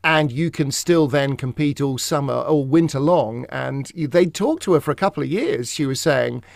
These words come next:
she did an interview with us when they were in Innsbruck, and she said, "Yeah, you know, they've talked to me for a couple of years and it didn't really work." And because, of course, twenty twenty was gonna be the Olympics, and so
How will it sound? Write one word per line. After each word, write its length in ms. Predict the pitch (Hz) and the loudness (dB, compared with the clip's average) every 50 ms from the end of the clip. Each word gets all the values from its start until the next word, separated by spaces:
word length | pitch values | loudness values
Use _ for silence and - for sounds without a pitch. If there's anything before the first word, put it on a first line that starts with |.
| - - - - - - - | -20 -20 -20 -20 -20 -20 -18
she 160 | - - - | -16 -12 -6
did 160 | 117 165 170 | 0 2 2
an 100 | 156 151 | 2 4
interview 400 | 151 151 160 - 143 123 139 139 131 | 2 2 2 0 0 -2 -2 0 2
with 140 | 139 139 123 | 0 0 0
us 140 | 135 - - | -2 -4 -2
when 200 | 139 135 135 127 131 | 0 0 0 0 0
they 140 | 135 135 | -2 -2
were 80 | 131 131 | 0 0
in 40 | 131 | 0
Innsbruck, 540 | 151 196 247 320 - - 139 110 117 - - | 0 0 0 -2 -4 -6 -6 -6 -6 -8 -8
and 140 | 127 123 123 | -10 -8 -8
she 140 | - 143 147 | -8 -8 -8
said, 240 | - - 135 127 127 | -4 -4 -4 -4 -2
"Yeah, 260 | 151 180 269 285 - | -4 -4 -4 -4 -4
you 160 | 147 147 170 170 | -4 -4 -4 -2
know, 200 | 175 160 165 165 | -2 0 0 2
they've 240 | 160 160 156 151 | 2 0 0 0
talked 260 | - - 160 170 - - | 0 -2 -2 -2 -2 -4
to 60 | - | -6
me 120 | 151 156 156 | -4 -4 -4
for 100 | - - | -4 -6
a 40 | 143 | -6
couple 260 | - 165 151 - 147 | -2 -4 -4 -4 -4
of 60 | 139 143 | -4 -2
years 260 | 151 151 156 151 127 | -2 -2 -2 -4 -4
and 80 | 139 | -6
it 80 | 135 131 | -8 -6
didn't 240 | - 156 143 147 127 | -4 -4 -4 -4 -4
really 280 | 135 143 147 147 147 135 | -4 -2 0 0 0 0
work." 440 | 131 139 143 147 147 147 147 143 - | 0 0 0 2 2 0 0 -2 -4
And 260 | 139 131 123 127 - - - - - - - - - | -6 -6 -6 -8 -10 -12 -18 -20 -20 -20 -20 -16 -12
because, 300 | - 120 - 135 123 - 135 | -10 -8 -6 -6 -6 -6 -8
of 60 | - | -8
course, 420 | - 139 131 131 135 - - - - - - - - - | -6 -4 -4 -4 -4 -6 -8 -12 -16 -20 -20 -20 -16 -10
twenty 380 | - - 160 147 139 - 123 | -2 -2 0 0 -2 -4 -8
twenty 500 | 110 - 143 147 156 175 175 - - 127 | -8 -2 0 2 2 2 0 -2 -4 -8
was 200 | 123 117 131 131 | -6 -6 -6 -4
gonna 220 | - 151 143 127 127 | -2 -2 -2 -2 -2
be 140 | 131 135 131 | -4 -4 -6
the 140 | 113 123 123 | -4 -4 -2
Olympics, 680 | 127 175 214 233 - - - 160 - - - - - | 0 0 -2 -2 -2 -2 -2 -2 -2 -4 -10 -14 -12
and 200 | - 147 135 127 | -10 -8 -8 -6
so 400 | - - 160 143 135 135 139 156 | -2 0 2 2 4 2 0 -2